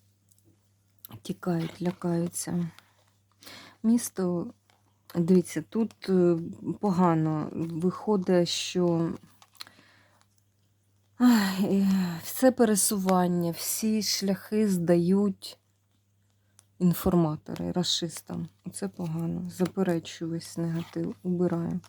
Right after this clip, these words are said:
Прошу, допоможіть, викрийте всіх, хто інформує росіян, викривають, засуджують на довічні строки. Більше інформації надавати не зможуть. Буде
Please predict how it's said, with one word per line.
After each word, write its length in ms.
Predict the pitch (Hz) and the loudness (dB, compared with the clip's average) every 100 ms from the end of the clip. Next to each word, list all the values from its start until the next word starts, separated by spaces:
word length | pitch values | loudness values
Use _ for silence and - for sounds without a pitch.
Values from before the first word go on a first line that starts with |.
| _ - - - - - _ | _ -20 -20 -20 -20 -20 _
Прошу, 320 | - 180 - | -10 -6 0
допоможіть, 720 | 185 185 190 185 175 165 156 | 0 2 4 4 2 -2 -6
викрийте 640 | 170 185 185 - 165 - | 4 4 4 -4 -8 -8
всіх, 460 | 165 - - 202 202 | -10 -8 -2 0 -2
хто 460 | - - 175 160 - - - | -4 -10 -6 -6 -8 -14 -8
інформує 640 | - 170 - 180 185 196 202 | -2 -2 0 4 6 6 2
росіян, 720 | 196 - - 175 160 165 170 | 0 -2 -4 -4 -4 -4 -4
викривають, 800 | 180 - 196 180 160 160 165 170 | -4 -2 -2 -2 -2 -4 -6 -6
засуджують 640 | 175 - 170 160 170 - | -8 -6 -6 -4 -6 -4
на 80 | 170 | -2
довічні 560 | 170 175 190 - 180 | 0 2 0 -2 -6
строки. 440 | 185 - 170 170 - _ _ - - - - _ | -6 -6 -6 -6 -8 _ _ -20 -20 -20 -20 _
Більше 260 | 190 185 - | -2 0 2
інформації 680 | 185 - 180 190 190 - 180 | 2 2 2 2 2 -2 -2
надавати 520 | 170 170 175 180 175 | 0 0 0 -2 -2
не 260 | 170 180 190 | 2 2 2
зможуть. 720 | 185 185 170 165 175 175 _ _ _ _ _ _ _ _ _ _ _ _ _ _ _ _ _ _ _ _ _ _ _ _ _ _ _ _ _ _ _ _ _ _ _ _ _ _ _ _ _ _ _ | 2 2 2 -2 -4 -10 _ _ _ _ _ _ _ _ _ _ _ _ _ _ _ _ _ _ _ _ _ _ _ _ _ _ _ _ _ _ _ _ _ _ _ _ _ _ _ _ _ _ _
Буде 240 | 226 190 | -4 -2